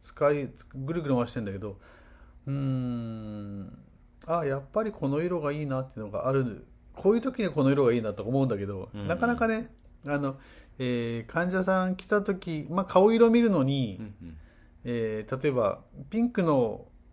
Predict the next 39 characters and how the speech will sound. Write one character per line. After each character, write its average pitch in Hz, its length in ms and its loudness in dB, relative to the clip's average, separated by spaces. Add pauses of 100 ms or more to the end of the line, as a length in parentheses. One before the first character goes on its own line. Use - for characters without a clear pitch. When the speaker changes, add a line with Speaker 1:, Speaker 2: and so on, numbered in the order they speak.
(140)
Speaker 1:
あ 123 160 0
の、 110 460 -6
患 135 160 0
者 131 160 0
着 131 120 -2
を 123 60 -2
着 - 120 -16
て 143 100 0
も 127 100 2
ら 120 100 2
う 110 100 -2
と、 117 120 -4
顔 165 240 0
色 185 120 2
が 190 80 2
少 - 180 -2
し - 80 -6
明 123 100 4 (120)
る 143 80 4
く 139 100 -2
な 143 100 2
る 113 80 0
し、 98 360 -10
Speaker 2:
あ 104 600 0
ー。 180 60 -4
Speaker 1:
ブ 190 100 4
ル 262 180 4
ー 254 40 8
を 196 80 10
着 - 80 -6
て 170 80 2
も 147 120 6
ら 127 40 8
う 123 60 2
と 127 100 -2
ち - 80 -6
ょ 196 60 4
っ 185 40 -8
と 110 300 -4